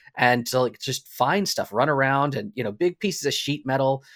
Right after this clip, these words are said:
If you're not letting kids break into the scrapyard nowadays because they're gonna get caught or get arrested, where, where are you giving them that space? Are you giving them a, a room or a part of the backyard where they can just build their own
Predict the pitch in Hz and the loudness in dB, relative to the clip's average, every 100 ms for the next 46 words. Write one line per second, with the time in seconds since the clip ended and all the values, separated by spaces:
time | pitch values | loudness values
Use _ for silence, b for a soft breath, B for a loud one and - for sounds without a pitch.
0 | B B B - 147 156 147 185 165 180 | B B B -2 0 2 4 4 4 0
1 | 156 - 165 127 107 117 151 156 156 151 | 0 -2 -2 -2 -4 0 0 0 -2 -2
2 | 120 - 143 185 208 110 107 107 110 110 | -4 -2 2 2 0 -2 -2 -4 -6 -6
3 | 104 113 117 156 - 117 117 110 110 110 | -4 -4 -2 -4 -6 -6 -6 -6 -6 -6
4 | 104 _ 110 120 - - 107 127 117 110 | -8 _ -4 -4 -2 0 2 2 0 -2
5 | 110 113 - 147 b b b - 113 110 | -2 -4 -6 -8 b b b -8 0 4
6 | 135 156 - 107 - 101 117 156 202 339 | 6 4 -2 -12 -8 -4 -4 -4 -2 0
7 | 359 240 127 - 123 104 - - - _ | 0 0 -2 -4 -4 -4 -4 -6 -8 _
8 | 110 113 123 123 131 143 131 135 139 - | 0 2 0 -2 -2 -2 -2 -4 -6 -6
9 | 113 117 - - 113 113 117 135 160 190 | -4 -4 -6 -8 -6 -4 0 0 2 -2
10 | - _ 107 104 127 143 123 127 127 110 | -6 _ -6 -2 2 2 2 -2 -2 -2
11 | 120 139 170 b b b 123 120 117 131 | 0 0 -4 b b b 0 2 2 0
12 | 139 123 120 107 120 131 151 131 131 123 | -2 -4 -4 -6 -2 0 0 0 0 2
13 | 131 147 147 | 0 0 -4